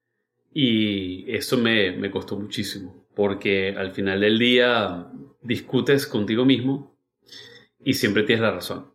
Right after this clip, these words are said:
¿no? Y eso obviamente no te lleva a ningún lado. Creo que mi, mi consejo principal que le doy a los emprendedores siempre es que lo aprendí yo personalmente, es conseguir un, un co-founder, sea lo que sea, así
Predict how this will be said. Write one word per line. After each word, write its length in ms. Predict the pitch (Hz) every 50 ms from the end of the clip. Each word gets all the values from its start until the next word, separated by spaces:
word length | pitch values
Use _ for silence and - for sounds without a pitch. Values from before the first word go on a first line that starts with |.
| _ _ _ _ _ _ _ _ _ _ _ _ -
¿no? 360 | 120 123 131 131 - - _ _ _ _ _ _ _ _ _ -
Y 160 | - 110 104
eso 220 | 98 - - 127 113
obviamente 460 | 120 127 120 101 107 127 123 123 120
no 120 | 117 110
te 160 | - 110 107
lleva 140 | 104 101 104 107
a 20 |
ningún 240 | 104 95 92 92 92
lado. 280 | 90 90 87 90 - - - - - - - - - - _ _ _
Creo 220 | - 123 120 120 113
que 100 | 131 127
mi, 320 | 123 123 120 113 104 107
mi 160 | 107 110 107
consejo 760 | 98 123 110 101 - 113 113 104 113 123 123 - - - _ _ _ _ _ _ _ _ _ _ _ _
principal 420 | - 120 110 98 98 - 110 107 104
que 80 | - 120
le 60 | 113
doy 120 | 107 107
a 40 | 110
los 100 | 123 117
emprendedores 560 | 113 107 101 110 98 95 95 95 101 107 107
siempre 840 | - - 117 110 110 104 117 120 117 113 - - 123 113 110 110 110 107
es 280 | 104 104 - - - - - - _ _
que 140 | _ - 117
lo 340 | 107 104 101 95 87 87 -
aprendí 440 | 101 101 - 104 92 92 95 98 95
yo 500 | 104 107 110 135 151 - - - _ _ _ _ _ _ _ _ _
personalmente, 1200 | - - 101 - - 98 95 95 101 110 120 127 131 135 135 156 156 151 - - 104 104 101 104
es 280 | 104 104 - - - _ _ _ -
conseguir 320 | 120 107 98 113 104 101
un, 240 | 101 110 104 - - -
un 200 | 147 131 110 107 -
co-founder, 640 | - 143 131 123 - 117 101 98 95 110 127 135 135
sea 200 | - - - 120 113
lo 100 | 120 110
que 80 | 110
sea, 380 | 101 - 90 92 98 110 131 - _ _ -
así 460 | - 110 - - 101 98 101 104